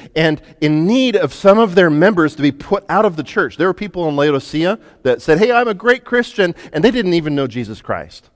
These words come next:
And that sin was permeating the church, a-, and everyone, uh, I don't know if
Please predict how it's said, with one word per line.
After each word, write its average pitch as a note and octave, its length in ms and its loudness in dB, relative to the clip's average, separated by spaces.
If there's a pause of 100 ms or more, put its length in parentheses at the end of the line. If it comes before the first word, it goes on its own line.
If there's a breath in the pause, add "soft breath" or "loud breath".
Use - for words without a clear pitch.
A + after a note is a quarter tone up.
(760)
And A#2+ 140 -2
that F3+ 140 0
sin E3 280 -2
was A#2+ 120 -6
permeating C#3+ 480 -2
the A#2 80 -6
church, - 400 -8 (240 loud breath)
a-, A#2+ 160 -6
and A2+ 160 -2
everyone, G#2 760 -4 (240)
uh, A2 180 -6
I G#2+ 120 0
don't G#2+ 100 -4
know A2+ 80 -6
if G2 80 -8